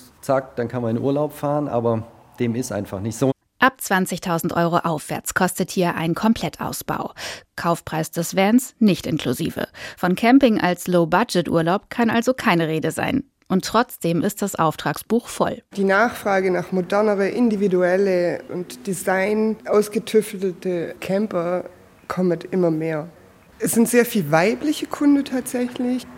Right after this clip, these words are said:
Speaker 3: ab Anfang vierzig.
Speaker 2: Und denen geht es vor allem um Freiheit, sagen die beiden. Die haben sie selbst für ihre Werkstatt ein Stück weit aufgegeben.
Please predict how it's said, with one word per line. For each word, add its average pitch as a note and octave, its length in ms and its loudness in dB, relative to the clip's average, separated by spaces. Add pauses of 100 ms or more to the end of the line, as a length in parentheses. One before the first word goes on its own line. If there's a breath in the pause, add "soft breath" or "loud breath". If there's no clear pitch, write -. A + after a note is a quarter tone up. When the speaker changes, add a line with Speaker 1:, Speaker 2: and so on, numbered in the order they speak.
(140)
Speaker 3:
ab - 320 -8
Anfang E3+ 400 0
vierzig. D4 600 -4 (280)
Speaker 2:
Und G#3 140 4
denen A3+ 240 10
geht G3 160 4
es G3+ 140 0
vor F3+ 160 0
allem F#3 240 4
um E3+ 100 2
Freiheit, F#3 580 0
sagen C#3 280 -4
die C#3+ 100 -4
beiden. - 420 -4 (380 loud breath)
Die G#3 140 4
haben A3 140 8
sie G3+ 120 4
selbst E3+ 460 0
für - 80 0
ihre A3 240 2
Werkstatt G#3 500 0
ein F3+ 140 2
Stück - 400 -2
weit C4+ 180 2
aufgegeben. - 720 -2